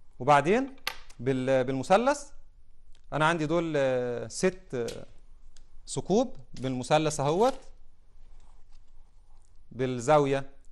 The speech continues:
بتاعتي. طبعا ناخد بالنا أنا عندي هنا المسافة بين أو الزاوية بين كل، آه، آه، ثقبين هتبقى ستين درجة، عشان دول ستة.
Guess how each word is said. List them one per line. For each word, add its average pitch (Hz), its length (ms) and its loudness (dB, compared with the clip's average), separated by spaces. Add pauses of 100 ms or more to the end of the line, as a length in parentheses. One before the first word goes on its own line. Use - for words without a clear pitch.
بتاعتي. 156 520 2 (2500)
طبعا 139 240 6
ناخد 135 340 0
بالنا 180 460 4 (420)
أنا 131 140 2
عندي 147 420 2
هنا 143 280 0 (580)
المسافة 143 520 4
بين 160 480 4
أو 135 140 2
الزاوية 175 400 6
بين 143 340 2
كل، 220 520 2
آه، 131 640 0 (540)
آه، 120 460 0
ثقبين 165 640 0 (280)
هتبقى 175 300 2
ستين 180 340 -2
درجة، 135 280 4 (1000)
عشان 175 240 2
دول 185 180 4
ستة. 180 400 0